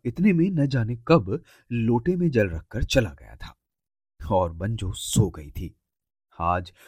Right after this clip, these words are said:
उसने नमक और तेल से अपनी रोटी भी नहीं खाई। आज पेट के बदले उसके हृदय में भूख लगी थी। शैला से मित्रता, शैला से मधुर परिचय के लिए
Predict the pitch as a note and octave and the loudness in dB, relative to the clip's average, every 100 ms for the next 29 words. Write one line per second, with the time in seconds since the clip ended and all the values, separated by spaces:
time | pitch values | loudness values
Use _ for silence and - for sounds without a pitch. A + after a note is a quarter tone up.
0 | - C#3+ - D3 C3+ F#2 G2+ B2+ - - | -4 -2 0 -2 -2 -4 -6 -8 -12 -8
1 | E2 E2 - G#2 C#3+ - D2 - _ - | -6 -6 -2 -2 0 0 0 -4 _ -4
2 | D3+ D3+ C#3+ G#2+ F2+ A2+ G#2+ A#2+ E3+ E3 | -4 0 -2 -2 -4 -4 -2 -2 0 -2
3 | E3 - - _ _ _ _ _ _ _ | -2 -8 -10 _ _ _ _ _ _ _
4 | _ _ _ _ _ _ _ _ G#2+ G#2+ | _ _ _ _ _ _ _ _ -4 -4
5 | G2 G#2 - _ _ - D#3 F3 - G#2 | -4 -8 -14 _ _ 8 8 8 4 -8
6 | E2 A2+ C3+ - _ _ E3 - F3+ F3 | -6 -4 -4 -4 _ _ 0 2 0 0
7 | - B2 C#3 D3+ F3 A#2 E2+ F#2+ E2 - | -4 -4 -2 2 2 0 -6 -12 -14 -18
8 | - E2 - G2+ - _ _ _ _ _ | -20 -20 -18 -20 -20 _ _ _ _ _
9 | _ _ _ - - F#2 - G#2 - D#3+ | _ _ _ -10 -8 -8 -10 -12 -10 -8
10 | E3 E3 - E3 _ _ _ _ _ _ | -8 -10 -16 -18 _ _ _ _ _ _
11 | - - F#2+ G2 C#3 - A#2 E2+ E2 F#2+ | -12 -2 0 -2 -8 -12 -10 -10 -6 -4
12 | B2+ - F2+ A2 - C3 E2+ E2 A#2+ G2 | -4 -6 -10 -8 -8 -10 -12 -6 -6 -6